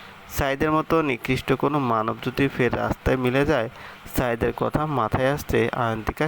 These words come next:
শিউরে ওঠে। বাইরে থেকে হাসাহাসির আওয়াজ কানে এসে বাড়ি খায় আয়ন্তিকার। তৎক্ষণাৎ তার মন আরও বিষণ্ণ হয়ে পড়ে। আয়ন্তিকা বিড়বিড় করে বলল, নিজে তো বন্ধুদের সাথে আড্ডা দিচ্ছে, আর আমায়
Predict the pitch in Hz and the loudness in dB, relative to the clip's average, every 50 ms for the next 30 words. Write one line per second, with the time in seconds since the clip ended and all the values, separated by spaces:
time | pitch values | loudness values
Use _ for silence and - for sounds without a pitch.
0 | - - - 113 104 98 104 101 - - 113 113 - - - - - - - - | -2 -2 0 0 2 2 2 0 0 -2 -6 -8 -8 -12 -18 -20 -20 -20 -20 -20
1 | - - - - - - - 135 151 156 156 156 160 156 - 160 156 165 151 135 | -20 -20 -20 -20 -16 -10 -6 -2 0 0 2 2 0 0 0 0 2 2 2 2
2 | 123 123 - 131 123 123 - - 143 143 135 117 107 107 113 - - - 110 110 | 0 0 0 -2 -2 -2 0 0 2 2 4 4 2 2 0 -2 -2 -2 -2 0
3 | 107 110 110 117 127 127 - 160 156 139 123 110 104 104 107 107 - 139 123 113 | 0 0 0 0 0 0 0 0 0 2 0 0 2 2 0 0 0 -2 -2 0
4 | 120 135 - - - 113 107 107 110 - - - - 113 - - - - - - | -2 -2 -4 -2 -2 -2 -2 -2 -4 -8 -10 -6 -6 -6 -6 -6 -10 -12 -16 -20
5 | - - - - - - - - 113 113 - - - 131 135 127 - 143 143 143 | -20 -20 -20 -20 -20 -8 -4 -2 -2 -2 -2 -4 -2 -2 -2 -2 -2 -2 -2 0
6 | 131 117 110 113 120 120 120 123 139 139 127 113 107 - - 123 113 107 107 107 | 2 2 2 2 2 2 0 0 0 0 0 -2 -2 0 -2 -2 -2 0 0 0
7 | 113 113 117 113 - - 127 131 139 160 170 139 120 110 - - - - - 113 | 2 2 2 2 2 0 0 2 2 2 0 0 0 -2 -4 -6 -6 -2 -2 0
8 | 107 107 113 107 107 113 113 113 - 135 135 135 120 104 101 - - - 127 - | 0 2 0 2 2 0 0 0 2 2 2 4 4 2 2 0 0 -4 -6 -8
9 | - - - - - - - - - - - - - - - 123 131 131 147 156 | -10 -16 -20 -20 -18 -18 -18 -20 -20 -20 -20 -20 -14 -4 -2 0 2 2 2 0
10 | - - 175 156 143 131 127 120 127 127 123 151 147 - - 160 - 160 135 113 | 2 2 0 2 2 2 2 2 0 2 2 2 2 2 0 0 2 0 0 0
11 | 107 - - 113 113 113 110 - - - - - - - - - - - - - | 0 0 -2 0 0 0 0 -2 -2 -6 -6 -6 -6 -8 -10 -14 -18 -20 -20 -20
12 | - - - - - - - - - - - - - - - 113 113 117 117 127 | -20 -20 -20 -20 -20 -20 -20 -20 -20 -20 -20 -20 -10 -6 -2 0 0 0 0 2
13 | 143 139 127 135 | 0 0 0 0